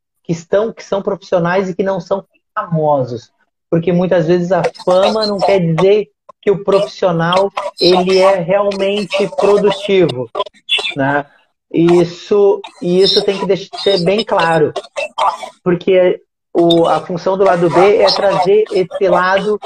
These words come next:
importante do esporte, as pessoas que fazem, que fazem o esporte com amor, com dedicação, com carinho, né? Então, muito obrigado por tu, tu es-,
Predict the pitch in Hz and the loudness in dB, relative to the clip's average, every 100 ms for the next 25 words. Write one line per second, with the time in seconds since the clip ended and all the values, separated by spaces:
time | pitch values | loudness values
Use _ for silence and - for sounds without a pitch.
0 | - _ - 202 233 254 214 190 190 175 | -14 _ -2 2 2 2 0 0 2 2
1 | 170 165 151 147 - - 135 123 180 - | 2 -2 -4 -4 -4 -2 0 0 -4 -4
2 | 165 185 - 185 185 180 202 202 214 220 | -4 -4 -4 -4 -2 0 0 0 -4 -6
3 | _ - - 185 440 - 196 170 180 180 | _ -20 -8 -4 -4 -4 -4 -2 -2 0
4 | 190 208 214 214 202 202 - 175 196 196 | 2 2 4 2 2 -2 0 2 0 -2
5 | - 233 247 233 277 294 311 277 240 233 | -2 -2 0 -4 -2 -2 0 2 2 2
6 | 233 _ _ 180 175 170 165 165 - 170 | -2 _ _ -2 2 0 0 -6 -2 -2
7 | 185 185 170 165 170 160 156 143 131 - | 0 -2 -4 -2 0 0 0 -4 -10 -10
8 | 139 135 151 170 _ _ _ - _ _ | -6 -4 -2 -6 _ _ _ -20 _ _
9 | _ - 170 165 175 180 202 214 220 - | _ -4 -2 0 2 2 2 0 -2 -6
10 | _ _ _ 175 175 196 196 175 170 170 | _ _ _ -6 -4 0 0 2 0 0
11 | 175 165 175 - _ _ 190 180 - | -2 -2 -4 -6 _ _ 0 0 -2